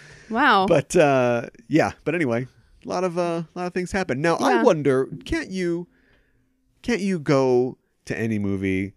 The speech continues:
Speaker 2: and find weird production stories about stuff.
Speaker 1: Yeah, but I feel
Speaker 2: This
Speaker 1: like
Speaker 2: might
Speaker 1: horror
Speaker 2: be
Speaker 1: films are, like, worse.
Speaker 2: Right. Like all the things that happened to the people who were in The Exorcist or,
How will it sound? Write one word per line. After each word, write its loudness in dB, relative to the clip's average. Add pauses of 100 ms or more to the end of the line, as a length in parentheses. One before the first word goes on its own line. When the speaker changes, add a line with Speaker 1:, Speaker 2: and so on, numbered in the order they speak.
(100)
Speaker 2:
and -12
find -6
weird -6
production -10
stories -10
about -12
stuff. -6
Speaker 1:
Yeah, 2
but 0
I 0
feel -6
Speaker 2:
This 2
Speaker 1:
like -2
Speaker 2:
might 4
Speaker 1:
horror 4
Speaker 2:
be 6
Speaker 1:
films 0
are, -2
like, -4
worse. -8
Speaker 2:
Right. -4
Like -4
all -4
the -4
things -10
that -14
happened -12
to -12
the -18
people -14
who -12
were -10
in -14
The -12
Exorcist -6
or, 0